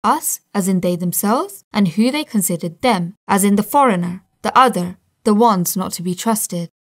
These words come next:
But the devastating and unnecessary loss of life during World War One, along with the reality of the misery of war, changed how people came to view war. Soldiers who returned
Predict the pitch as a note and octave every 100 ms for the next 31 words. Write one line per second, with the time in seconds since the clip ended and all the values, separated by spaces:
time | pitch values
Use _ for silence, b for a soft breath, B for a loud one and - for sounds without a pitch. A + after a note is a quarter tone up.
0 | - A3 A3 G#3+ A#3+ C4+ - E4 D4+ D4
1 | - G#3 - F#3+ G3 G#3 B3+ C#4+ C#4 A3
2 | F#3+ - F3+ F#3+ F#3 F3+ _ G#3 A3+ A3+
3 | F#3+ F#3 E3+ F3+ F#3 A#3+ F3+ F3+ - A3
4 | A#3 B3+ D4 D4+ A#3+ G3+ G#3 A#3+ B3 A#3
5 | G3 - F3+ G3+ A3+ B3 C4 C4 F#3 F3
6 | A3 F#3 F#3 - - - A3+ C#4 C#4 D#4+
7 | D#4+ G3+ F3 F#3 - F3 E3 F3 F3+ E3+
8 | E3+ A3+ F#3+ - _ - - B3 C#4+ E4+
9 | D#4+ C4+ B3 A3 A#3 G#3+ F3 E3+